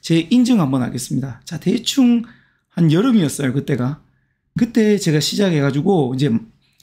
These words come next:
그 과정을 일단은 만 원짜리 브이오디부터 팔았어요. 자, 보시면 이렇게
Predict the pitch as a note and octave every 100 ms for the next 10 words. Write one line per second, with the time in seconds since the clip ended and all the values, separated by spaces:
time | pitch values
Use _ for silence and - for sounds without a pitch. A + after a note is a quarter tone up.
0 | _ D3 C3+ A#2+ C#3+ D3+ G3+ G#3 E3 A#2+
1 | - A3+ G3 - F#3+ D#3+ B2 C#3 E3 B3+
2 | C4 G#3+ - C#3+ F#3+ C4+ - - - C3+
3 | C3 F3 - - - _ - D#3 C3 C#3+
4 | C4+ D#3 - C3+ A#3